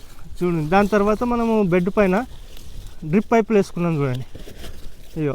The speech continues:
రెండు పైపులు వేసుకున్నాం మేము, డ్రిప్ పైపులు. రెండు పైపులు ఎందుకంటే already ఇందులో చెరుకు ఉండే, చెరుకుకు నాలుగు ఫీట్ల డిస్టెన్స్ తోటి లై-,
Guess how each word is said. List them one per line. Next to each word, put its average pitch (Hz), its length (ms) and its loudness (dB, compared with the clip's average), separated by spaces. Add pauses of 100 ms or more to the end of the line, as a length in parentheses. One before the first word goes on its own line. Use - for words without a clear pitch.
(120)
రెండు 208 220 4
పైపులు 202 260 4
వేసుకున్నాం 156 400 0
మేము, 120 120 -6 (840)
డ్రిప్ 147 200 -4
పైపులు. 127 260 0 (1700)
రెండు 190 200 2
పైపులు 214 300 0
ఎందుకంటే 208 340 -2 (420)
already 208 300 8
ఇందులో 214 200 4 (100)
చెరుకు 185 300 4
ఉండే, 196 160 4 (440)
చెరుకుకు 220 400 2 (280)
నాలుగు 202 240 10
ఫీట్ల 220 240 2 (100)
డిస్టెన్స్ 214 380 0
తోటి 226 220 0 (800)
లై-, 175 160 8